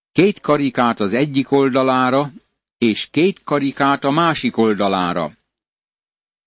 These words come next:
Készíts rudakat is akászfából, és azokat is von be arannyal.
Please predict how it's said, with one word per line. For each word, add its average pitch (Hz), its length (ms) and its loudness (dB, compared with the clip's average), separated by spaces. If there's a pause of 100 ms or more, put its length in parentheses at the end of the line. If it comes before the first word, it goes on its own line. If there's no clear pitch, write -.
Készíts 160 680 0
rudakat 147 540 0
is 110 160 -2
akászfából, 131 1080 0 (500)
és 117 240 0
azokat 170 500 0
is 110 160 -2
von 156 320 0
be 139 100 2
arannyal. 95 840 -2